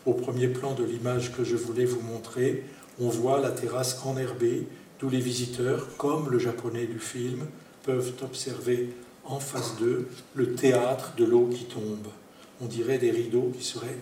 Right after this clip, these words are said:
toujours en train de s'ouvrir. Ou sous eux, le film de l'eau qui, étant tombé de si haut,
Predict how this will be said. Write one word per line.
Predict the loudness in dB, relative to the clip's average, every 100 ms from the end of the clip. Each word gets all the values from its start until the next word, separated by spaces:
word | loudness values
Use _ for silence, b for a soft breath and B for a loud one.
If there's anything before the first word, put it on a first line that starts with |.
| -10
toujours | -6 -4 -2 -4 -4
en |
train | -8 -10
de | -8
s'ouvrir. | -8 -10 -12 -16 -18 -20 -20 -20 B B B B -8
Ou | -6 -2
sous | 0 0 0 4
eux, | 4
le | 4
film | 0 -2 -4 0
de | 4
l'eau | 6 6 4
qui, | 0 -2
étant | -2 -4 -6
tombé | -2 2 2
de | 2
si | -2 -4 -4
haut, | -4 -4